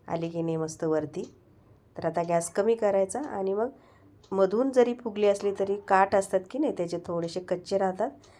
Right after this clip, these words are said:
त्यामुळे अगदी फिरवून फिरवून भाजून घ्यायची. आणि आता ही भाकरी जी आहे की नाही,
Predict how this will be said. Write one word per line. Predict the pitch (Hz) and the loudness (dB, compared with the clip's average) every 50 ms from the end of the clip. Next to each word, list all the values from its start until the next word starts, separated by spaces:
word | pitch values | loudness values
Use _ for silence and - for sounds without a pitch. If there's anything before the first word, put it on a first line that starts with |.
| _ _ - | _ _ -4
त्यामुळे | - 180 175 175 175 180 | -2 -2 -2 -2 -2 -2
अगदी | 175 165 165 170 170 185 | -2 -2 -4 -4 -4 -4
फिरवून | 180 - 196 180 170 165 170 180 180 | -4 -2 -4 -2 -2 -2 -2 -2 -2
फिरवून | 180 - - 180 214 294 - - - - _ - - - - - - | -4 -6 -6 -6 -6 -8 -8 -12 -18 -20 _ -20 -20 -20 -20 -6 0
भाजून | 254 254 247 220 196 180 175 170 | 4 4 4 4 2 -2 -4 -4
घ्यायची. | 165 156 151 156 - - - 165 - - _ _ _ _ _ _ _ _ _ _ _ - | -6 -6 -6 -8 -10 -14 -18 -20 -20 -20 _ _ _ _ _ _ _ _ _ _ _ -10
आणि | - 180 185 196 | -6 -4 -2 -2
आता | 208 208 - | -2 0 0
ही | 233 240 233 240 240 | 0 0 0 -2 -4
भाकरी | 233 247 220 - - 202 208 | -4 -6 -6 -4 -4 -2 -2
जी | 196 202 | 2 2
आहे | 190 185 185 | 2 2 0
की | 180 180 170 | -2 -6 -8
नाही, | 165 165 | -8 -8